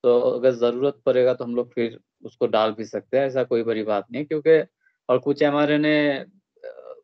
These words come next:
ministry level में, अ, level को भी इसमें,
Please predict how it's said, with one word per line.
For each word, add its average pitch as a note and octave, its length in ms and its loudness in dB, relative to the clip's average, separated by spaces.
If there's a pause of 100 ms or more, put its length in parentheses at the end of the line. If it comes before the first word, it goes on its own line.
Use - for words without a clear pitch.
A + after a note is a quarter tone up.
(160)
ministry C#3 380 -2
level C3+ 260 4
में, C3+ 400 -4
अ, A#2+ 560 -4
level B2 400 2
को B2+ 160 0
भी B2+ 220 2
इसमें, A2+ 520 -8